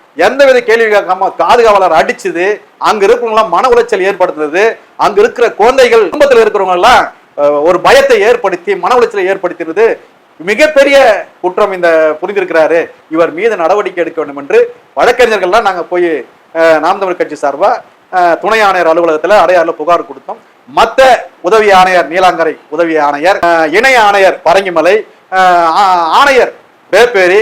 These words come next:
அனைவருக்கும் நாங்கள் புகார் அளித்திருக்கிறோம், இவர் மீது நடவடிக்கை எடுக்க வேண்டும் என்று. அந்த புகாரின் பேரில் இவர் மீது சட்டப்படி இந்த காவல்துறை நடவடிக்கை எடுக்க வேண்டும் என்று நாங்கள் நம்புகிறோம். அதே சமயத்தில்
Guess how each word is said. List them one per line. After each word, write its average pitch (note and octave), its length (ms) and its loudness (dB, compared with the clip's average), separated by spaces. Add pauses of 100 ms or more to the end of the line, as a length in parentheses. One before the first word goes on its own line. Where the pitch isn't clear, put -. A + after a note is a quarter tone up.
(280)
அனைவருக்கும் A#3+ 640 2
நாங்கள் F#3+ 260 0 (200)
புகார் F#3 340 2
அளித்திருக்கிறோம், D#3+ 640 -2 (320)
இவர் D#3+ 220 0
மீது F#3 220 -2
நடவடிக்கை F3 460 0
எடுக்க D#3 180 -6
வேண்டும் D3+ 260 -6
என்று. D3 260 -4 (680)
அந்த F3+ 320 -4
புகாரின் G3+ 460 0
பேரில் E3 320 -2
இவர் D#3 180 -2
மீது D#3+ 300 -6
சட்டப்படி E3+ 580 -2 (480)
இந்த F#3 220 -2 (420)
காவல்துறை F#3+ 460 0
நடவடிக்கை F#3 420 0
எடுக்க D#3+ 180 -6
வேண்டும் D#3 240 -6
என்று D#3 160 -6
நாங்கள் C#3 240 -6
நம்புகிறோம். D#3+ 440 -4 (260)
அதே G#3 320 4
சமயத்தில் G3 600 -2